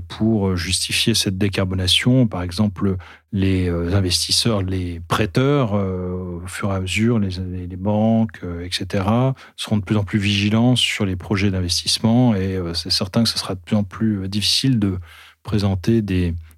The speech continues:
des investissements non verts. Donc, euh, il y a cette question é-, économique qui est importante. Et puis, il y a l'autre volet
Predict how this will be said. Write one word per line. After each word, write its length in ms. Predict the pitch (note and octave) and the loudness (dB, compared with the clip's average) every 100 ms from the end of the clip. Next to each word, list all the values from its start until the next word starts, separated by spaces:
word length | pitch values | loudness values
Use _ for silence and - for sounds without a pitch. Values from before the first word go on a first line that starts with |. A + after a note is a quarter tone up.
| - | -4
des 100 | F#2+ | 0
investissements 560 | G2 F#2 F2 - - A2 | 2 2 0 -2 2 4
non 200 | G#2+ G#2 | 4 4
verts. 320 | G2 F2+ E2 | 2 0 -4
Donc, 460 | F#2+ G2 G2+ F#2 G2+ | -6 -6 -8 -6 -6
euh, 100 | F2 E2+ _ - - - - _ _ - | -8 -10 _ -20 -20 -20 -20 _ _ -4
il 60 | |
y 20 | |
a 40 | G2+ | 0
cette 260 | - C3+ | 0 0
question 340 | - - D3 C3+ | 0 0 2 4
é-, 200 | A#2 A2+ | 4 2
économique 580 | C#3+ - B2+ B2+ C3+ - | 0 2 4 4 2 0
qui 100 | A2+ | -4
est 220 | G2 - | -4 -2
importante. 720 | A2 B2 G#2 - C#3+ E3 D3+ | 0 0 -2 0 2 2 -2
Et 120 | - G#2 | -6 -2
puis, 140 | A2+ | 0
il 20 | |
y 40 | A2+ | 2
a 40 | |
l'autre 400 | A2+ C#3+ C#3 A2+ | 4 2 0 -2
volet 420 | G2 G2+ A#2 D#3+ | 0 2 2 0